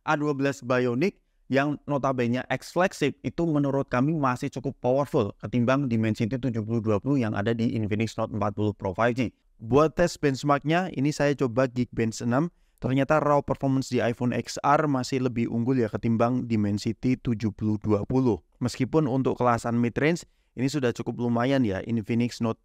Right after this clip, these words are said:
empat puluh Pro five G. Buat sehari-hari seperti multitasking, tujuh puluh persen sampai delapan puluh persen memang proses loadingnya agak lebih gercep di iPhone X R. Meskipun di beberapa aplikasi, Infinix kadang juga lebih cepat, tapi untuk skenario multitasking ini sepertinya nggak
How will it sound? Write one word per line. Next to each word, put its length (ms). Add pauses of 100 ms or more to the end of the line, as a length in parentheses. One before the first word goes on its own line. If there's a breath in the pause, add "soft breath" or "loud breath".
(120)
empat 320
puluh 160
Pro 160
five 240
G. 240
Buat 240
sehari-hari 400
seperti 320
multitasking, 880 (320)
tujuh 240
puluh 240
persen 320
sampai 240
delapan 320
puluh 160
persen 400
memang 400
proses 320
loadingnya 640
agak 400
lebih 160
gercep 400
di 240
iPhone 320
X 160
R. 240 (240)
Meskipun 400
di 160
beberapa 320
aplikasi, 640 (240)
Infinix 400
kadang 320
juga 160
lebih 240
cepat, 400
tapi 240
untuk 160
skenario 400
multitasking 560
ini 240
sepertinya 400
nggak 140